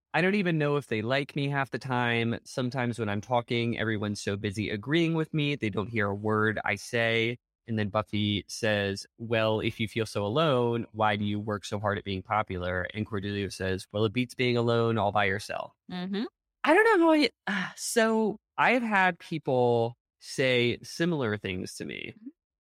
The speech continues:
Speaker 1: I have never had the experience of, okay, I have lots of friends and I have felt alone. So you can't have friends and feel alone.
Speaker 2: Mm-hmm.
Speaker 1: I have never been with my friends and felt alone at the same time.
Speaker 2: I have.
Speaker 1: Really?
Speaker 2: Not,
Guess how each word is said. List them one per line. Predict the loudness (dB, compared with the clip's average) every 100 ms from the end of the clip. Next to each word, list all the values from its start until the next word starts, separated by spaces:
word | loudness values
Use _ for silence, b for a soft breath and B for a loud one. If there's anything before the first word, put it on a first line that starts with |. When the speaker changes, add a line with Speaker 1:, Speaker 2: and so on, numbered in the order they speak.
| _
Speaker 1:
I | 0 2
have | 2
never | 2 0
had | 0 0 0
the | 0
experience | 0 -4 -14 -6 0 2 4 2 2 0 -2 -6 -18 -8
of, | -2 0 2 2 2 -2 -4 -10 _ _ _ -2
okay, | -2 -4 -4
I |
have | 0 2
lots | 2 0 0
of | -8
friends | -2 -2 0 -2 -4 -8
and | -4 -2
I | -2
have | -2 -4
felt | -2 -2 -4
alone. | -10 -12 -12 -14
So | -8
you | -6
can't | -2 0
have | -2
friends | 0 0 0 -2
and | -6
feel | -4 -2 -2
alone. | -2 -2 -2
Speaker 2:
Mm-hmm. | -2 -6 _ -2
Speaker 1:
I |
have | 0 2
never | 2 4 0 -2 -2
been | 2 4 4
with | 2 0 0
my | -2
friends | -2 -2 -2 -4 -8 -12 -16 -20 _ _ _
and | 2 4 4 0 -4
felt | -6 -6 -4
alone | -4 -2 -4
at | -8
the |
same | -8 -8
time. | -6 -10 -14 _ _ _ _ -4
Speaker 2:
I | -2
have. | -4 -6 _ _ _
Speaker 1:
Really? | 2 4 2
Speaker 2:
Not, | 4 4 4